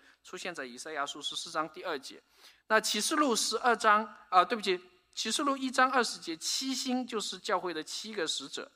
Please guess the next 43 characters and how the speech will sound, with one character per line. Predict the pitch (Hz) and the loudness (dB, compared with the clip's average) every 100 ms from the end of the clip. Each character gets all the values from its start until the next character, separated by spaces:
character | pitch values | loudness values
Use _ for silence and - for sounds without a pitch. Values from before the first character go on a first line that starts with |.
| _ _ _ _ _ _ - | _ _ _ _ _ _ 4
而 | 196 240 233 | 6 6 0
启 | - 254 | -4 0
示 | 320 | 2
录 | 311 | 6
二 | 302 | 6
十 | 277 320 | 6 6
二 | 277 | 6
章 | 254 262 262 | 8 4 4
十 | 254 | 0
六 | 262 240 | -2 -4
节， | 220 | -2
耶 | 247 | -2
稣 | 247 254 - | -2 -4 0
更 | 320 269 | 0 4
加 | 269 262 | 6 6
自 | 254 285 | 6 -6
称 | - 240 233 | -4 -4 -4
自 | 233 | -8
己 | 202 | -8
为 | 156 151 | -6 -6
明 | 147 160 | -6 -2
亮 | 208 170 | -2 -2
的 | 127 | -8
晨 | - 117 | -8 -8
星。 | 139 151 147 _ _ _ _ _ _ _ _ _ _ _ - | -8 -10 -14 _ _ _ _ _ _ _ _ _ _ _ -2
上 | - 392 330 | 6 6 6
帝 | 285 247 | -2 2
用 | 262 254 | 2 2
当 | - 330 359 | 4 4 4
事 | 359 226 190 | 2 4 4
人 | 185 202 | 4 0
可 | 226 | -6
以 | |
明 | 185 214 | -4 -2
白 | 233 160 | 0 0
的 | 170 | -2
方 | - 214 220 | -2 -2 0
式 | - 156 | -4 -4
启 | - - 131 | -10 -12 -10
示 | 156 | -10
他 | 151 143 | -8 -10
自 | 151 | -10
己。 | 135 - | -16 -20